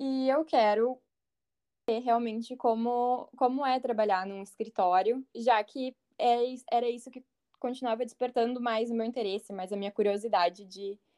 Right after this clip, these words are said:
de conhecimento. Então, eu, eu fiz seleção para o escritório aqui em Porto Alegre, na área tributária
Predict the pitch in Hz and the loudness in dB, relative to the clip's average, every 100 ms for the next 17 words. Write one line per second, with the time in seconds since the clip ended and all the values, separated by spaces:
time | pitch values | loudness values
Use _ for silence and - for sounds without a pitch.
0 | _ _ - 226 220 208 220 240 226 175 | _ _ -8 -2 0 0 0 2 2 0
1 | 180 _ _ _ _ _ _ _ _ _ | -8 _ _ _ _ _ _ _ _ _
2 | - 240 262 233 226 233 - 220 220 233 | -2 4 8 8 8 4 2 0 0 -4
3 | 220 226 220 262 220 214 262 254 - 240 | -4 -2 -2 0 0 0 -2 -6 -4 -2
4 | 226 185 196 220 226 208 220 190 185 226 | 2 4 4 0 -6 -4 -2 -2 -2 -4
5 | 240 202 190 226 269 247 247 262 202 180 | -4 -2 -2 -2 -6 -12 -12 -6 -2 -2
6 | 214 | -2